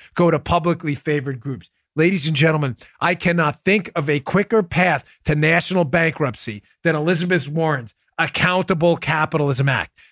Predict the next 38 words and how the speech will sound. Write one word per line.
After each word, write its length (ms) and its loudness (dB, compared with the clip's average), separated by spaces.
They 140 4
are 280 4
accountable. 600 -4
You 200 4
own 200 2
stock 420 0
in 80 2
the 80 2
company. 400 2
They're 140 4
accountable 500 2
to 100 2
you 500 2
as 260 0
an 140 -2
owner. 440 0
They're 180 4
accountable 600 2
to 280 -2
bad 320 2
media 440 4
P 280 2
R, 300 0
which 240 0
will 140 2
cost 400 2
them 140 2
money. 380 2
They're 140 4
accountable 580 2
to 60 2
U 240 4
S 180 0
government, 420 0
state, 320 0
and 80 0
local 300 2
regulations, 800 2